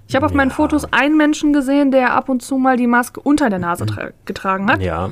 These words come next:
Speaker 2: also hier, hier
Speaker 1: Aber
Speaker 2: und da waren das ein paar, auch hier so beim Durchgehen oder so,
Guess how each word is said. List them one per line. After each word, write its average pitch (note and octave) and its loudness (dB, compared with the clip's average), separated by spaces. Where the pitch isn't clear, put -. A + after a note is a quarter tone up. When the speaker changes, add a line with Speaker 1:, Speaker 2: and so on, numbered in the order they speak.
Speaker 2:
also G#2 -4
hier, G2+ -2
hier - -10
Speaker 1:
Aber G#2+ 0
Speaker 2:
und - -8
da F#2+ -2
waren F#2+ -4
das - -10
ein G2 -10
paar, G#2 -4
auch - -10
hier F#2 -10
so F2+ -12
beim F2+ -8
Durchgehen A2+ -4
oder G#2 -4
so, G#2+ -4